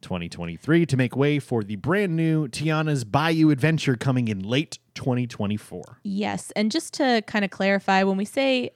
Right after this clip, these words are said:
Speaker 2: offensive for some, I do understand why, because the movie that I don't think you can even find anymore.
Speaker 1: No.
Speaker 2: It's not in good taste.
Speaker 1: I'm
Speaker 2: It
Speaker 1: not entirely
Speaker 2: is
Speaker 1: sure that anyone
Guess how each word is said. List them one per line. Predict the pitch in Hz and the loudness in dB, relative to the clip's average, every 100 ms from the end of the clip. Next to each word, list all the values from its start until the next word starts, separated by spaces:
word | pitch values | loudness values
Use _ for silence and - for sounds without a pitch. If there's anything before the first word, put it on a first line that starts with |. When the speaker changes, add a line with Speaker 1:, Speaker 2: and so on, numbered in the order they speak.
| - | -10
Speaker 2:
offensive | 196 269 262 254 220 | -6 -4 -2 -2 -4
for | 226 | -4
some, | 208 196 180 175 175 - _ _ - - | -4 0 0 0 -4 -8 _ _ -20 -4
I | 185 | 0
do | 185 214 | 2 2
understand | 214 - 202 185 | 0 0 -2 2
why, | 175 175 | 2 2
because | 180 - 180 175 | 0 -2 -4 -2
the | 175 | -4
movie | 170 190 208 190 202 196 | -2 0 0 0 0 0
that | 165 165 160 _ - - 214 - - | 0 0 -2 _ -20 -16 -16 -10 -2
I | 247 | 0
don't | 277 | 0
think | 277 247 | -2 -4
you | |
can | 214 | -4
even | 226 180 | -4 -4
find | 165 226 240 | -2 0 2
anymore. | 254 247 254 254 247 131 | 2 2 2 2 2 0
Speaker 1:
No. | 143 98 87 - - - _ - | 0 0 -4 -16 -20 -20 _ -2
Speaker 2:
It's | 208 - - | -2 -2 -10
not | - 240 294 294 | -4 0 2 0
in | 262 | 2
good | 262 214 | 0 0
taste. | 180 180 190 - - - | 0 2 2 -2 -12 -2
Speaker 1:
I'm | 185 | 2
Speaker 2:
It | |
Speaker 1:
not | 190 190 | 2 4
entirely | 190 185 147 127 | 6 6 4 0
Speaker 2:
is | |
Speaker 1:
sure | - 127 | 0 -2
that | 117 - | -2 -4
anyone | 117 120 113 113 | -4 -2 0 0